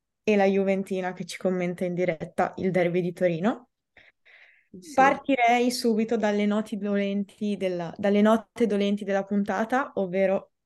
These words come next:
Speaker 1: Bologna-Inter. In assenza di milanisti devo dire che magari saremo presi in giro di meno.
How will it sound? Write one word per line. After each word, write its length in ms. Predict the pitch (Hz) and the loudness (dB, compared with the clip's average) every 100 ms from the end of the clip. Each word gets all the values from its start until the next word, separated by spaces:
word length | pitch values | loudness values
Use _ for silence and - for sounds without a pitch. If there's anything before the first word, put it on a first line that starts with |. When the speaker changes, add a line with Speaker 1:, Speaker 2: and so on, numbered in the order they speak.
| _ _ - | _ _ -4
Speaker 1:
Bologna-Inter. 1080 | 220 220 214 214 208 202 196 233 262 381 _ _ _ _ _ _ _ _ _ _ _ _ _ _ _ _ 262 | 0 4 2 2 0 0 -4 -2 -4 -4 _ _ _ _ _ _ _ _ _ _ _ _ _ _ _ _ 0
In 120 | 254 | 2
assenza 420 | 254 269 254 262 | 2 -2 -2 -2
di 100 | 233 | -2
milanisti 640 | 240 254 247 233 - - 208 | -2 0 0 -2 -6 -8 -6
devo 240 | 196 208 | -4 -2
dire 340 | 180 180 196 | -2 -4 -4
che 240 | 196 180 180 190 _ _ _ | -4 -4 -4 -8 _ _ _
magari 400 | - 175 170 165 | -8 -4 -2 -4
saremo 360 | 170 180 170 165 | -4 -4 -4 -4
presi 280 | 165 170 165 | -4 -4 -2
in 80 | 165 | -2
giro 240 | 165 170 | 0 -2
di 100 | 180 | 0
meno. 440 | 190 185 180 190 | 2 2 0 -6